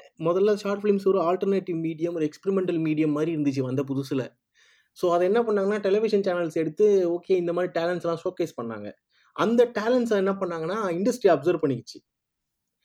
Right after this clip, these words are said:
இப்போ என்ன ஆயிடுச்சுன்னா, அது வந்து ஒரு ஆல்டர்னேட் மீடியம், இன்டென்ஷன் இல்லாம பண்ற இடத்துல இருந்து, எ-, என்னோட டேலண்ட்டை ஷோகேஸ் பண்ற ஒரு மீடியம் ஆயிடுச்சு. அ,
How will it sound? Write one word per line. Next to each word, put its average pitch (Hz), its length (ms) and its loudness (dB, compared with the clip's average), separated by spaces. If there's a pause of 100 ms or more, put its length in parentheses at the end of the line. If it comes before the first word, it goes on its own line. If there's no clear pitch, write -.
(220)
இப்போ 190 260 6
என்ன 262 340 6
ஆயிடுச்சுன்னா, 202 320 2
அது 180 200 2
வந்து 175 400 2
ஒரு 185 120 8
ஆல்டர்னேட் 233 520 0
மீடியம், 196 640 0
இன்டென்ஷன் 220 340 0
இல்லாம 196 340 4
பண்ற 165 300 -2
இடத்துல 143 160 -8
இருந்து, 131 500 -4 (440)
எ-, 190 40 2
என்னோட 208 600 2
டேலண்ட்டை 269 400 4
ஷோகேஸ் 240 320 2
பண்ற 196 240 2
ஒரு 175 140 4
மீடியம் 185 300 2
ஆயிடுச்சு. 156 420 -4 (560)
அ, 170 180 0